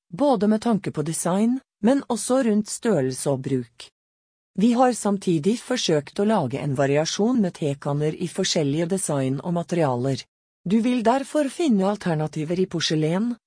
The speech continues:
glass, støpejern og stentøy. Teo tekanne i stentøy fra Stelton.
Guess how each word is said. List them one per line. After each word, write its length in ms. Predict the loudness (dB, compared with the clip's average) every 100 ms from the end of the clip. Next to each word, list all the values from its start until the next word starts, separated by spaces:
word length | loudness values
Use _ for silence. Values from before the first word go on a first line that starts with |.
| -14
glass, 520 | -6 -4 -4 -8 -18 _ _
støpejern 880 | -8 0 0 0 0 2 2 0 -2
og 80 |
stentøy. 720 | -6 -6 -4 -4 -4 -4 -4 -6 _ _ _ _ _ _ 0
Teo 220 | 2 2
tekanne 540 | 0 -4 -2 -4 -2 -2
i 140 | -4
stentøy 640 | -6 -2 0 0 -2 -2 -2
fra 160 | -4
Stelton. 840 | -6 -2 -2 -2 -4 -4 -2 -2